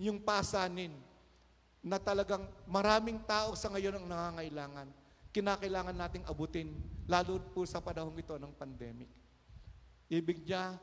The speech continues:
nananawagan siya sa mga tao. Ibig niya na ang mga tao lumapit sa kanya upang magkaroon ng kaligtasan,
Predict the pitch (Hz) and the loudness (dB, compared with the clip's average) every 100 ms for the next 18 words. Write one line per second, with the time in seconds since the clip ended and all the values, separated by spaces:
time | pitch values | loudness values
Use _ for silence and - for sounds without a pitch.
0 | 156 165 170 165 165 156 160 160 151 151 | -4 -2 -2 -2 -2 -2 -6 -8 -8 -8
1 | 143 147 147 135 139 - - - - - | -8 -10 -8 -8 -10 -12 -20 -20 -16 -4
2 | 165 160 175 190 185 180 160 156 170 170 | -2 0 -2 -2 -2 -4 -6 -8 -4 -4
3 | 165 160 160 156 175 185 180 175 175 170 | -2 0 0 0 -4 -4 -4 -6 -6 -8
4 | 165 - - 165 170 160 160 156 156 156 | -10 -14 -10 -6 -4 -4 -6 -4 -4 -6
5 | 151 151 147 - 156 - 156 | -8 -8 -10 -8 -6 -6 -8